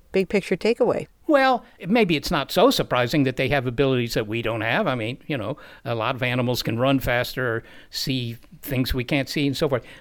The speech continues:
Speaker 2: But they have the abilities that they need, that evolution has ensured that they have. And it's, uh, interesting to find out what those abilities are. Also to try and get behind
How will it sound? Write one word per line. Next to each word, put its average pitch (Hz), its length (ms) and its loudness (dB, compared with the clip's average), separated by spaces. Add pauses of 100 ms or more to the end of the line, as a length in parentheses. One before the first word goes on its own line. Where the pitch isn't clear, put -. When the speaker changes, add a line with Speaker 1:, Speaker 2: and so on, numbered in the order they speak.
(100)
Speaker 2:
But 180 140 2
they 202 140 4
have 226 220 2
the 185 120 2
abilities 160 580 2
that - 160 -4
they 139 160 2
need, 135 600 0 (220)
that 139 240 -2
evolution 160 680 0 (240)
has 131 360 -2
ensured 151 600 0
that 147 160 -2
they 143 140 0
have. 135 580 -4 (420)
And 151 340 2
it's, 160 360 -4
uh, 147 280 2
interesting 175 480 0
to 147 60 -2
find 135 320 -2 (180)
out 123 180 -4
what 143 140 0
those 151 160 0
abilities 135 500 -2
are. 185 160 0 (200)
Also 254 240 2
to 180 80 0
try 175 260 -2
and 127 100 -2
get 170 160 -4
behind 139 320 -2